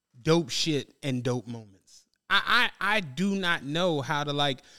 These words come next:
my brain has just completely flipped from, like, years ago where it's just like, I guess old me might have seen shit like that and been like, "Man, what the fuck you doing all this for? Why the fuck you got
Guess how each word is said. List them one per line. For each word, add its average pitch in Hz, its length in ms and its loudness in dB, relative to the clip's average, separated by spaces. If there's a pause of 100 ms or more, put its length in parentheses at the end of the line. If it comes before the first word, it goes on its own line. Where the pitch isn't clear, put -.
(200)
my 226 160 2
brain 240 480 0
has 185 160 -2
just 190 180 -4
completely 170 480 -6
flipped - 560 -4
from, 185 320 -8
like, 160 260 -2
years 233 280 -2
ago 175 260 -2
where 170 220 -2
it's 170 120 -6
just 180 220 -6
like, 175 240 -2 (560)
I 202 100 2
guess 247 320 0
old 233 240 0
me 214 140 -4
might 180 300 -4
have 190 100 -6
seen 214 460 -6
shit 175 320 -6
like 156 240 -12
that 156 180 -8
and 147 160 -6
been 175 220 -4
like, 160 320 -8 (360)
"Man, 359 60 -12
what 392 80 -6
the 220 80 -10
fuck - 240 -10
you 143 60 -12
doing 143 240 -10
all 139 120 -12
this 139 140 -12
for? 143 320 -8
Why 247 140 -6
the 233 80 -6
fuck - 320 -12
you 170 40 -14
got 170 300 -6